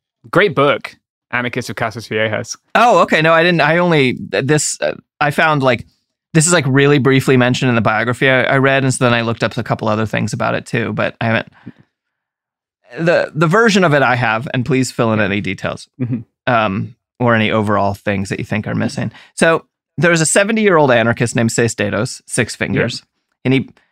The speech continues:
Speaker 2: he barricades himself inside of a farmhouse because the cops wanted to arrest them for having a protest where some cops had been injured. And when I say protest, they were trying to have a revolution, right?
Speaker 1: Yeah.
Speaker 2: And some cops got injured. And so a lot of people flee town, and a bunch of anarchists go hide in, uh, Seis Dedos' house.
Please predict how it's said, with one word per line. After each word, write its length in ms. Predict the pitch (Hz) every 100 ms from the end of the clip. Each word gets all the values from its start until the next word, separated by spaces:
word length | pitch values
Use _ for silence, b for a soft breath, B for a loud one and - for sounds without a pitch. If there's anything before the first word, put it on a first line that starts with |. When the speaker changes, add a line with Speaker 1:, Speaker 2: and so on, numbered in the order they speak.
| _ -
Speaker 2:
he 60 |
barricades 480 | 139 202 214 196 170
himself 360 | 165 - 143 127
inside 320 | 123 135 113
of 60 | 107
a 60 |
farmhouse 640 | 104 - 104 104 101 110 -
because 320 | 123 120 110
the 100 | 117
cops 300 | - 110 -
wanted 240 | 113 101 104
to 60 |
arrest 300 | 113 143 151
them 180 | 147 131
for 120 | 127 117
having 200 | 110 107
a 60 |
protest 420 | - 113 110 107
where 80 | -
some 160 | - 110
cops 260 | - - -
had 80 |
been 120 | - 82
injured. 300 | 62 - -
And 140 | 165
when 120 | 220
I 40 | 226
say 140 | 202
protest, 380 | - 160 139 123
they 60 | 156
were 60 |
trying 220 | 175 254
to 60 | 202
have 100 | 151
a 40 |
revolution, 600 | 123 113 110 107 - 104 -
right? 260 | 110 107 b b b
Speaker 1:
Yeah. 240 | 151 135 113 - _ _ _ _ -
Speaker 2:
And 100 | 165
some 100 | 185
cops 220 | 214 190
got 180 | 180 135
injured. 400 | 127 117 113 - _ _ _ _ _ _ _ 151
And 120 | 139
so 120 | 143
a 20 |
lot 180 | 135 151
of 40 | 170
people 200 | 165 135
flee 240 | 139 127
town, 420 | 131 110 110 113 b b b
and 100 | 127
a 40 | 117
bunch 160 | 214 147
of 80 |
anarchists 360 | 127 120 117 123
go 140 | 120 120
hide 360 | 120 117 113
in, 360 | - 110 107 101
uh, 160 | 101 98
Seis 240 | 104 110
Dedos' 480 | - - - - 113
house. 340 | 110 - -